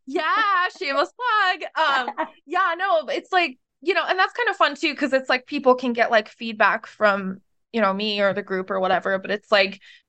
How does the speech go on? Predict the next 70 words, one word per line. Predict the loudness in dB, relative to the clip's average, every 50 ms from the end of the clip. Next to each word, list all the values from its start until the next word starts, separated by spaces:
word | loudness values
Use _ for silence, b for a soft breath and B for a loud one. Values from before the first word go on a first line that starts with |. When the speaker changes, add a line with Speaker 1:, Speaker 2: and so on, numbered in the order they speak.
| _ _ _ _ _
Speaker 1:
you | -6 -4 0
know, | 0 0 2
and | 2 0
I | -2
think | -2 0 -2 0 0
that | -2 -2 0
that | -2 -2 0
can | -2 -2 -2
make | -2 -4 -4 -2
it | -2 -2 0 0
a | -2 0
little | 0 -2 -2 0
bit | 0 0 0 0
more | -2 0 0 0 0 -2 -6 -10
human. | -18 -8 -6 -6 -4 -2 0 0 2 2
I | 0 0
think | 0 -2 -2 0
that | -2 0
there's | 0 -2 -2 0
so | 0 0 2
many | 2 0 -2 -2 0
other, | -2 0 0 0 0 0
like, | 0 -2 -4
spaces | -10 -18 -20 -2 0 0 0 0 2 2 2 0 0 0
to | -2 -2 0
be | 2 0 0
able | 0 -2 -4 -4
to, | -2 0 0
like, | 0 0 -2 0
get | 2 2 2 2
help | 0 -2 -2 -2 -2 0 0
on | 0 0 0
copy | 0 0 0 0 0 -2 -2 0
that, | -2 0 2
like, | 2 0 0 -2 -10
I |
feel | -12 -4 0 0
like | 0 0 0 -2
you | -2
don't | -2 -2 -2
have | -2 -2 -2 -2
to | -4 -8
turn | -6 -4 -2 -2 0
to | 0
A | 0 0 0 0
I | 0 0 0
because | -2 -4 -8 -10 -6
there | -4 -2 0
are | 0
a | 0
lot | 0 0 0
of | 0 -2 -2
really | -4 -4 -4 -4
great | -2 -2 -2 0 0
resources | -2 -2 2 2 2 2 2 0 -2
out | 0 -2 0 0
there | 0 0 0
already. | 2 2 2 0 0 0 -2 -2 -4 -4 B B B B
There | -4 -2 -2 0
are | 0 0 0 0 -2
ways | -4 -6 -4 -4 -4 -4 -4
that | -8 -8 -4
you | -2 -2
don't | 0 0 0 -2 0 0
have | 0 -2 0 0
to | -4 -6
start | -4 -2 0 0 0 0 -2
from | -4 -2 -2
Speaker 2:
Mm-hmm. | -4
Speaker 1:
scratch. | -6 -4 -2 0 0 2 0 -2 -2 -4 -10 -10 -10 -10